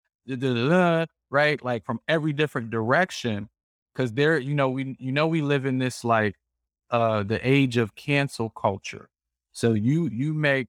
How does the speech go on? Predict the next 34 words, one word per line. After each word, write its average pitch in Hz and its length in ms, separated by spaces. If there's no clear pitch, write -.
you 135 140
know, 120 200
one 147 720
wrong, 135 500
you 151 120
say 165 200
one 135 380
wrong 131 500
thing, 143 520
then 123 300
people 135 600
will, 117 240
will, 113 380
will 110 180
try 139 300
to 131 60
get 123 240
you - 60
canceled 139 720
or 98 80
try 127 320
to, 123 220
you 131 100
know 135 80
what 127 100
I 123 60
mean? 131 340
Don't, 135 240
don't 135 220
believe 131 440
in 139 140
this 147 180
person, 143 560
don't 127 200